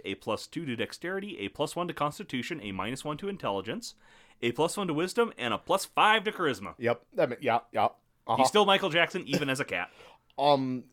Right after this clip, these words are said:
Speaker 2: honestly, I think, I would, I think it's strange that you have his strength higher than his dexterity.
Speaker 1: Because he pulls a
Speaker 2: Personally?
Speaker 1: tree up and hits somebody with it. <laughs>
Speaker 2: Fair point.
Speaker 1: Or, like, throws a tree.
Speaker 2: Fair point.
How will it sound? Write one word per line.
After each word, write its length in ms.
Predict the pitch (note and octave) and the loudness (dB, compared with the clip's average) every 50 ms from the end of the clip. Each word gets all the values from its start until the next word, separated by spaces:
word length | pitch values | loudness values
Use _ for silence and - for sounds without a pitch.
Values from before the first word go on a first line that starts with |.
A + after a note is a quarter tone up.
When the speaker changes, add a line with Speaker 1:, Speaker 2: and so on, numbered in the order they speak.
| _ | _
Speaker 2:
honestly, 400 | - C#3+ G3 B3+ B3 - G3 C#3+ | 4 6 6 6 6 6 6 4
I 40 | D3 | 4
think, 360 | - - E3 F3 F3 - - C#3 C3 - - | 6 4 2 0 0 -2 -4 -6 -6 -2 2
I 160 | B2 D3 G3 | 4 4 4
would, 280 | G3 E3+ D#3+ C#3 B2 - - - - - - | 4 2 0 -2 -4 -10 -20 -20 -20 -6 -4
I 80 | B2 | -2
think 180 | C#3+ D#3+ G#3 E3+ | 0 2 2 0
it's 160 | D#3+ - - C3+ - - | 0 -2 -4 -10 -12 -8
strange 400 | - - C3 B2+ C#3 D3+ D3+ C#3 | -4 -2 0 0 0 0 -2 -4
that 80 | C#3+ A#2+ | -4 -2
you 140 | B2 B2+ | 2 4
have 100 | C3+ B2 | 4 4
his 140 | B2+ A#2+ - | 2 0 -4
strength 400 | - - - A#2 A2+ B2 C3 - - | -6 -8 -8 -6 -4 -4 -4 -6 -2
higher 260 | B2 A#2 B2+ C3+ B2+ | 0 2 2 2 2
than 140 | A#2 A#2 A2 | 0 -2 -4
his 100 | G2+ G2+ | -4 -4
dexterity. 680 | A2+ A2+ - - - G2+ F#2+ A#2 C3 D3 G#3 C4 C4+ - _ _ _ _ _ - - - - - - | -4 -4 -4 -4 -4 -4 -2 -2 -2 -2 -4 -6 -6 -10 _ _ _ _ _ -20 -20 -20 -20 -10 -6
Speaker 1:
Because 220 | F3 D#3+ B3+ B3 | 0 0 2 2
he 80 | A#3 A3+ | 2 2
pulls 260 | A3 A3 C#4 C#4 C4 | 4 4 4 6 6
a 60 | C4 | 4
Speaker 2:
Personally? 320 | C#4 B3+ - - E3+ D#3 C#3+ F#3 G#3+ F#3+ | 2 0 -2 -4 -4 -4 -2 -2 0 2
Speaker 1:
tree 80 | - | 2
up 120 | G#2+ G#2 - | 0 0 -2
and 80 | A2 | -2
hits 200 | A#2 D#3+ - - | -2 -2 -2 2
somebody 360 | - F3 D3 A#2 A2+ - - D3+ | 2 2 2 2 0 -2 -2 -2
with 240 | - - - - - - | -2 -6 -12 -16 -12 -10
it. 140 | - - _ - - - - A3 - _ - - - _ - - - - | -10 -4 _ -4 -4 -2 -6 -10 -8 _ -10 -12 -10 _ -10 -10 -8 -6
<laughs> 200 | F#3+ G3+ A3+ A#3 - - F5+ F#5 F#5+ - E5+ - _ _ - | -4 -2 -2 -2 -2 -4 -8 -12 -14 -14 -14 -18 _ _ -12
Speaker 2:
Fair 200 | - - - - | -8 -6 -6 -6
point. 260 | - - - F#2 - - | -4 -6 -6 -6 -4 0
Speaker 1:
Or, 80 | D#3 | 4
like, 160 | E3+ E3+ D#3 - | 4 4 4 4
throws 300 | D#3+ E3+ F#3 F#3 E3 D#3 | 4 4 4 4 4 2
a 40 | |
tree. 460 | C#3 - - B2+ C#3 D3 C3+ G#2+ E2+ - - C#3 - | -2 -4 -4 -4 -2 -2 -2 -4 -6 -10 -14 -12 -8
Speaker 2:
Fair 280 | E2+ F#2+ G2 A2+ C3 C3 | -4 0 4 4 4 4
point. 260 | - A2 F2 D#2 - | 2 -2 -8 -10 -12